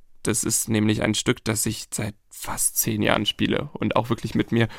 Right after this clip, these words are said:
rumtrage und das sich mit mir entwickelt und mit dem ich mich auch entwickle. Also da, da mö-, merkt man dann auch diese Wechselwirkung und diese Synergie, was ein Stück mit einem macht und was man dadurch dann wiederum mit dem Stück macht. Ein Jahr später, zwei Jahre später, fünf Jahre später.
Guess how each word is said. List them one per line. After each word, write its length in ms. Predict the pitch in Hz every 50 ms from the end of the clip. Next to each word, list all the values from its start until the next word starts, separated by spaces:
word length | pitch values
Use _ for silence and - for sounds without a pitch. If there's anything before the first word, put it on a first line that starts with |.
| - - -
rumtrage 800 | 110 107 107 131 139 123 - - - - 98 98 101 98 101
und 140 | 101 104 104
das 120 | 110 110
sich 200 | - 117 107 -
mit 200 | - 120 127 -
mir 300 | - 135 135 127 117 110
entwickelt 600 | - 123 107 110 131 127 - 147 135 123 127 104 -
und 240 | - 113 107 104 - - - - - - - -
mit 180 | 120 110 107
dem 140 | 127 123 123 -
ich 180 | 151 147 -
mich 180 | 156 127 107 -
auch 180 | 98 98 98
entwickle. 480 | 110 104 104 - 104 98 - 104 101 -
Also 220 | - 101 98 107
da, 320 | 101 - 107 107 104 107 104
da 140 | - 113 104
mö-, 160 | 104 113 117 -
merkt 260 | - 110 110 117 -
man 80 | 120 101
dann 100 | 104 98
auch 140 | - 113 -
diese 340 | - 104 - - 107 98
Wechselwirkung 640 | - - - - 127 113 98 110 107 101 - 104 101
und 140 | 101 98 -
diese 220 | 101 101 101 101
Synergie, 500 | 98 98 107 104 101 98 101 113 123 110 - - - - - - - - - - -
was 280 | 110 107 110 110 -
ein 100 | - 113
Stück 220 | 104 - 156 - 151
mit 100 | 123 -
einem 240 | - 104 104 107 104
macht 300 | 107 117 127 - - -
und 160 | 117 101 -
was 180 | 110 107 -
man 220 | - 104 104 104 95
dadurch 340 | - 107 110 107 107 - -
dann 160 | 110 104 101
wiederum 400 | 104 98 107 113 - - 113 104
mit 140 | 101 - 101
dem 100 | 98 101
Stück 220 | - - 156 -
macht. 180 | 107 101 104 -
Ein 160 | - 107 107
Jahr 100 | 107 104
später, 320 | - - 131 131 - 107 -
zwei 200 | - - 113 110
Jahre 160 | 110 120 113
später, 300 | - - 135 - 110 107
fünf 180 | - 120 113
Jahre 180 | 110 107 104 107
später. 320 | - - 127 120 - 113